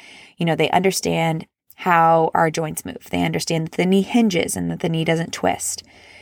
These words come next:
They understand how forces travel through your spine or your shoulders. And, you know, they understand the difference between early phase and late phase loaded exercises. There are some who do. There are some excellent ones who really understand the body.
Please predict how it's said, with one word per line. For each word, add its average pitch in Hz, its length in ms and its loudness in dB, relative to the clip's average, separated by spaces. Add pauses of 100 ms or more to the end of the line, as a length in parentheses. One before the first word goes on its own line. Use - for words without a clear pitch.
(140)
They 180 120 4
understand 170 680 2
how 170 200 0
forces 202 500 0
travel 170 360 2
through 160 420 -2
your 170 180 -4
spine - 640 0
or 170 160 -6
your 165 140 -4
shoulders. - 640 0 (460)
And, 175 420 0 (100)
you 175 120 -2
know, 165 80 0
they 165 120 0
understand 185 640 2
the 170 60 -2
difference 170 340 -2
between 156 600 -6 (420)
early 233 240 4
phase 196 340 4
and 170 200 -4
late 165 180 -2
phase 165 280 -6
loaded 156 240 -4
exercises. - 760 -6 (1300)
There 196 160 6
are 180 80 4
some 190 300 2 (100)
who 196 100 2
do. 160 320 0
There 170 100 0
are 156 40 -4
some 165 240 -4 (280)
excellent 180 380 -2
ones - 400 -10 (180)
who 170 140 -8
really 170 240 2
understand 165 320 -4
the 156 40 -10
body. - 340 -10